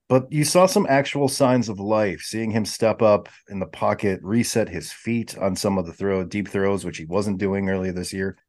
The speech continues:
Um, as the game went on, is encouraging. I thought Stefanski, again,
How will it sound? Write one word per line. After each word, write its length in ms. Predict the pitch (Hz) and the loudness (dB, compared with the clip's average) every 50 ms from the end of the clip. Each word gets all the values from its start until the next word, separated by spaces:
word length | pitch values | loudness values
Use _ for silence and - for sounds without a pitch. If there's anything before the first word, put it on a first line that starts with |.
| _ - | _ -2
Um, 360 | 92 90 85 82 82 90 92 | 0 2 2 2 0 0 0
as 160 | 101 104 90 | 0 0 0
the 80 | 104 82 | 0 0
game 180 | 107 107 104 | 0 2 2
went 140 | 101 98 92 | 4 4 4
on, 180 | 92 92 90 90 | 4 4 2 0
is 140 | 85 - - | -2 -4 -8
encouraging. 640 | 78 - - - 98 98 95 90 101 98 95 - | -12 -12 -6 -2 -2 0 0 0 -2 -2 -2 -2
I 100 | 92 95 | -4 -6
thought 220 | 92 - 98 92 92 | -2 0 0 0 0
Stefanski, 680 | - - - - - 92 92 90 - - - 85 80 | -2 -8 -10 -8 -4 -2 -2 -2 -4 -8 -10 -10 -10
again, 680 | 76 73 76 80 85 98 113 123 139 156 175 170 156 - | -10 -12 -14 -6 0 4 6 6 6 6 4 2 0 -4